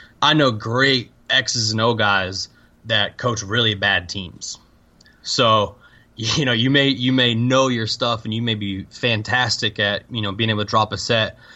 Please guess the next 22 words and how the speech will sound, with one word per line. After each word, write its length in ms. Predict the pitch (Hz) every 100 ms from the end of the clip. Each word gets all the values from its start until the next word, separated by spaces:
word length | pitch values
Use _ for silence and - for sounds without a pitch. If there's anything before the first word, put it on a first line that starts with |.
| - -
but 120 | 120
if 60 | 127
you 100 | 139
don't 140 | 135
have 120 | 123
guys 240 | 117 120 107
who's 120 | 107
gonna 100 | 107
make 140 | 101
the 60 | 95
shot, 400 | - 151 123 117
it's 140 | 107
not 200 | 113 104
gonna 120 | 95
look 160 | 101 95
great 220 | 104 101
no 60 | 101
matter 200 | 98 92
what 200 | 123 87
you 80 | 85
do. 180 | 80 - - - - _ 110
Um, 460 | 110 104 92 87